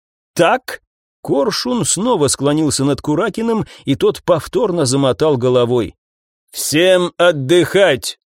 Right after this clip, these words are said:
После обеда тренировка! Кто опоздает, очень об этом пожалеет».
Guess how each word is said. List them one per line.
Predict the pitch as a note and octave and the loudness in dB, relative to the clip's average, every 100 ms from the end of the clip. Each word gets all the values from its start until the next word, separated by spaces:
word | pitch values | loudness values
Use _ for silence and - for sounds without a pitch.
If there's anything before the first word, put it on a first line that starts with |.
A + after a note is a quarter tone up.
| _ - | _ 0
После | D#3 E3 E3+ E3 | 2 2 2 4
обеда | E3 D#3 G3 F3+ F3 | 4 4 4 4 2
тренировка! | D#3 E3+ F3+ F3+ E3+ C3 - C#3 C3+ F#2 _ _ | 2 2 4 4 2 0 2 4 2 0 _ _
Кто | - E3+ F3+ | -4 2 4
опоздает, | D#3 F3 E3+ C3 D3+ B3+ G3 C#3+ - - _ _ _ - | 4 2 2 2 2 2 2 0 -4 -20 _ _ _ 0
очень | F3+ A#3 C#3+ - C#3+ C3+ C#3 | 2 2 0 0 2 0 0
об | C#3+ D#3 C3+ | 0 0 2
этом | E3+ A#3 - D3+ C#3 C3 B2+ | 2 2 0 0 0 0 0
пожалеет». | D3 - C#3 A#3+ A#3 F#3 D3+ C#3+ C3+ C#3 C3+ - | 2 2 0 -2 0 2 2 2 2 2 0 -6